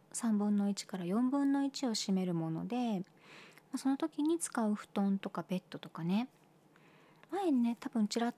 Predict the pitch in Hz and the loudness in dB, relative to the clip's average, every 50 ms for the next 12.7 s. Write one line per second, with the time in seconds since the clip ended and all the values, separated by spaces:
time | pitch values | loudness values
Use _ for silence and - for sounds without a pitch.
0 | - - 214 202 180 262 202 - - 202 202 202 - - 202 190 190 - - - | -4 -2 0 0 0 0 -2 0 0 2 2 2 2 2 0 0 0 0 0 0
1 | 208 196 185 170 170 - - - 208 208 294 285 269 233 185 165 202 - - - | 0 2 0 0 -2 -6 -8 -8 -6 -2 0 0 2 2 0 -2 -4 -10 -20 -20
2 | _ _ _ _ _ _ - - - - - - _ _ - - 202 - - - | _ _ _ _ _ _ -20 -20 -20 -20 -20 -20 _ _ -16 -16 -14 -12 -6 -2
3 | 302 294 320 320 311 311 302 294 302 320 320 294 254 220 196 185 - - - 180 | 0 2 2 4 4 4 4 4 2 2 2 2 2 0 -2 -4 -6 -6 -10 -8
4 | - 170 - - 170 - - - 190 190 190 196 - 202 175 165 - - 262 - | -8 -8 -8 -8 -8 -6 -2 0 0 0 0 0 -2 -2 -4 -4 -4 -4 -6 -6
5 | - _ _ _ _ _ _ - _ - _ _ _ _ _ _ _ _ _ _ | -6 _ _ _ _ _ _ -20 _ -20 _ _ _ _ _ _ _ _ _ _
6 | _ _ _ _ _ _ _ - _ _ _ _ _ _ _ _ _ _ _ _ | _ _ _ _ _ _ _ -20 _ _ _ _ _ _ _ _ _ _ _ _
7 | _ - - - - - - - - _ _ _ _ _ - 247 226 220 208 - | _ -20 -20 -20 -20 -20 -20 -20 -20 _ _ _ _ _ 0 2 2 2 2 2
8 | 277 - 294 294 - 311 - - 311 320 311 - 294 269 - 247 - 269 254 226 | 0 0 0 -2 -2 -4 -4 -2 0 0 0 -2 -2 -2 -2 0 0 2 0 2
9 | 240 226 233 233 226 226 240 214 190 175 175 175 175 - - 185 175 185 170 170 | 0 0 0 0 -2 -2 -2 0 0 0 0 -2 -4 -4 -6 -4 -2 0 0 -2
10 | 170 - - 180 185 208 226 220 196 175 170 170 175 180 196 196 - 214 - - | -2 -4 -4 -2 0 0 0 2 0 0 0 0 0 -2 -2 -4 -4 -6 -6 -6
11 | - 190 180 185 190 180 180 165 160 160 160 180 180 185 190 196 - - 190 165 | -4 -2 -2 0 0 0 -2 -2 -2 -2 -2 0 0 0 0 0 0 -2 -2 -2
12 | - - - 151 147 - - - 170 180 196 202 185 170 | -2 -6 -8 -12 -12 -12 -10 -8 -4 -2 0 0 0 -2